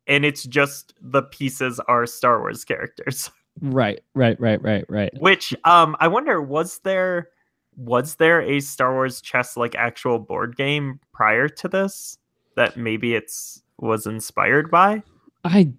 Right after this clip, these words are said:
Speaker 2: I doubt it prior to, I mean, there definitely have been Star Wars chess, you know, boards or whatever, but I don't think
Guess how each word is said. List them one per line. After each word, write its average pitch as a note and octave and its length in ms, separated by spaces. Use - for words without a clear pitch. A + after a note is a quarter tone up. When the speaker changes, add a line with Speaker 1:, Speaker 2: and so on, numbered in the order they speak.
Speaker 2:
I G#3 180
doubt D#3+ 460
it A3 280
prior E3 440
to, C3+ 340
I C3 60
mean, D3 160
there C#3+ 180
definitely C3+ 360
have A#2 200
been G#2+ 160
Star G#2 240
Wars G2+ 160
chess, - 260
you A#2+ 120
know, F#2+ 220
boards G#2 400
or G2 80
whatever, F#2 380
but G2+ 280
I A2+ 120
don't C3 260
think G#2 320